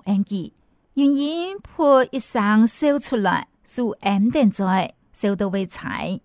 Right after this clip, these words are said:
伊讲，你看你，没夫妇嘞，没住像牛股样，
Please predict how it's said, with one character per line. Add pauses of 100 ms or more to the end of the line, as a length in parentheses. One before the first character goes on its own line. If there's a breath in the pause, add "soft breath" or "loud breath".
(120)
伊
讲， (320)
你
看
你， (240 soft breath)
没
夫
妇
嘞， (280 soft breath)
没
住
像
牛
股
样，